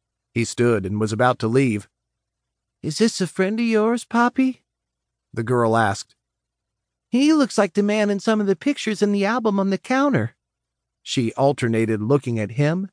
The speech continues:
and Pat. "He was, a long time ago," Pat said, and he swallowed hard. Edge watched his throat work. "Emma, this is Mister Edge. He and I were friends once,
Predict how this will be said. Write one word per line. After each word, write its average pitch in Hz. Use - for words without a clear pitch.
and 131
Pat. 143
"He 151
was, 139
a 110
long 127
time 123
ago," 101
Pat 104
said, 92
and 107
he 110
swallowed 104
hard. 98
Edge 101
watched 104
his 101
throat 123
work. 98
"Emma, 175
this 185
is 175
Mister 165
Edge. 120
He 175
and 175
I 156
were 135
friends 110
once, 110